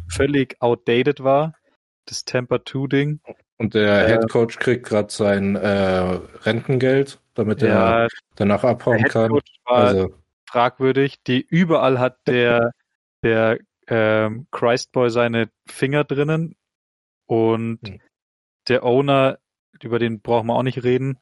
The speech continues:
Speaker 2: Ja.
Speaker 1: Und das Roster ist halt so, die haben, glaub ich, am zweitmeisten Free Agents gesigned nach den Jaguars, so vom Gefühl her, würd ich mal sagen.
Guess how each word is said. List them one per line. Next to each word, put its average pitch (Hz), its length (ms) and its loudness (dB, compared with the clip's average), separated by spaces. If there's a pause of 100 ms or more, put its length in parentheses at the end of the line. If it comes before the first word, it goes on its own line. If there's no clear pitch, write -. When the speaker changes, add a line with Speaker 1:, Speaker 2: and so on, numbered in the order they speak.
Speaker 2:
Ja. 101 180 -6 (240)
Speaker 1:
Und 117 220 -6
das - 180 -4
Roster 135 420 0
ist 135 140 -4
halt 127 220 0
so, 123 260 0
die 123 220 -4
haben, 127 220 -2 (340)
glaub 127 160 0
ich, - 200 -8
am 123 120 -8
zweitmeisten 131 720 -2
Free 117 240 -2
Agents 131 340 -4
gesigned 135 440 -2
nach 135 160 -2
den 110 200 -12
Jaguars, 127 440 -2
so 120 100 -2
vom 117 200 -8
Gefühl 135 420 -2
her, 151 200 2
würd 143 120 -4
ich 135 100 -12
mal 135 140 -2
sagen. 135 400 -2